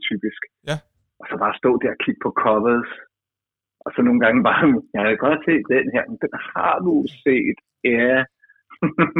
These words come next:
Speaker 2: Jamen, det er jo
Speaker 1: har
Speaker 2: det. Det
Speaker 1: set
Speaker 2: var jo,
Speaker 1: Robin Hood.
Speaker 2: øh, det var
Speaker 1: Ja.
Speaker 2: datidens, øh, "Hvad skal vi se?" Netflix-diskussion. Det var jo nede i videobutikken.
Speaker 1: <laughs> Det var nede i videobutikken, og
Speaker 2: Det er
Speaker 1: det
Speaker 2: jo
Speaker 1: var
Speaker 2: noget,
Speaker 1: fedt.
Speaker 2: nutidens ungdom aldrig kommer til at opleve, og det er jeg faktisk lidt ked af på deres vegne,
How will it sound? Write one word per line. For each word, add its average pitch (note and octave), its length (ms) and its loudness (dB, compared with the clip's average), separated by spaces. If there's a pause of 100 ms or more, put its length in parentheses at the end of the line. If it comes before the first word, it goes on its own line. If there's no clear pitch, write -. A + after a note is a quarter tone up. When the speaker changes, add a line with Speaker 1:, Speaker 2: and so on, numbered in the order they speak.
(340)
Speaker 2:
Jamen, C3+ 220 2
det C#3 60 4
er D3+ 40 4
jo - 20 4
Speaker 1:
har C#3 100 2
Speaker 2:
det. G#3+ 140 0
Det D#3+ 40 4
Speaker 1:
set - 120 2
Speaker 2:
var - 60 0 (140)
jo, - 40 4
Speaker 1:
Robin F3 80 4
Hood. C#3+ 180 2 (140)
Speaker 2:
øh, A2 40 -2 (220)
det - 120 -2
var C3+ 100 6
Speaker 1:
Ja. C#3 80 6
Speaker 2:
datidens, C#3 540 4 (160)
øh, A#2+ 180 0 (120)
"Hvad C3+ 180 0
skal F3+ 200 -10
vi D#3+ 40 -4 (140)
se?" F#3 100 -4 (260)
Netflix-diskussion. C#3 1200 -6
Det D#3+ 100 -12
var F3 100 0
jo C3+ 60 -2 (120)
nede D3 160 -2 (160)
i - 20 -4 (120)
videobutikken. D3 720 -12 (480)
Speaker 1:
<laughs> D#3+ 280 -2
Det E3 120 4
var D#3+ 160 4
nede D3+ 160 4
i - 80 -4
videobutikken, C3 640 -4
og - 60 -4
Speaker 2:
Det C#3 60 -2
er - 0 -
Speaker 1:
det D3 80 0
Speaker 2:
jo - 60 0
Speaker 1:
var D#3 100 -2
Speaker 2:
noget, D#3 160 4
Speaker 1:
fedt. D3+ 140 -8
Speaker 2:
nutidens F#3 520 -6 (100)
ungdom D#3+ 340 -6
aldrig D#3 220 -4
kommer C#3+ 200 -8
til D3 120 -8
at A#2+ 120 -2
opleve, C#3 280 -8 (140)
og - 100 -6
det G#3 100 -8
er B3 80 -4
jeg E3 100 -10
faktisk F#2+ 220 -6
lidt G2 140 -14 (140)
ked G3+ 200 -6
af A#2 40 -4 (100)
på B2 120 -10
deres B2+ 180 -2 (100)
vegne, A#2+ 240 -6